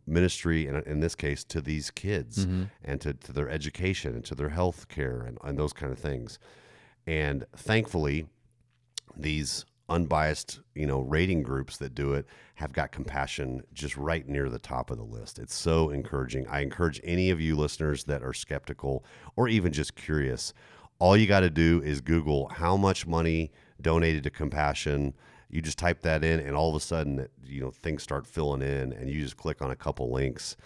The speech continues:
Speaker 1: and, uh, it'll show you that eighty-one point four percent of the money is going directly to their programming,
Speaker 2: Mm.
Speaker 1: to these kids and all their needs. Uh, that may not be as high a percentage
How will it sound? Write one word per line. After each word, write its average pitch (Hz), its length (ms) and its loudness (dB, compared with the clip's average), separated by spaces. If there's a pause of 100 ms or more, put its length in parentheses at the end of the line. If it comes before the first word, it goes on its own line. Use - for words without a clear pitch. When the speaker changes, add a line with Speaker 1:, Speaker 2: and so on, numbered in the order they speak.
(480)
Speaker 1:
and, 65 440 -4
uh, 64 320 -2
it'll 73 180 0
show 80 220 -2
you 69 200 0
that 64 300 -4
eighty-one 78 800 0
point - 380 -4
four 71 280 -4
percent - 640 -6 (500)
of 67 200 -4
the 69 80 -4
money 64 500 -2 (420)
is 67 180 -4
going 67 420 0
directly 65 560 -4
to - 160 -8
their 58 160 -8
programming, 57 640 -10 (160)
Speaker 2:
Mm. 90 220 -4
Speaker 1:
to - 120 -6
these 64 200 -8
kids - 480 -6
and 62 280 -8
all - 160 -8
their 120 160 -8
needs. - 340 -10 (420)
Uh, 73 160 2
that 80 240 0
may 123 200 10
not 92 160 6
be 78 140 2
as 71 100 0
high 90 160 0
a 78 60 2
percentage 82 800 -2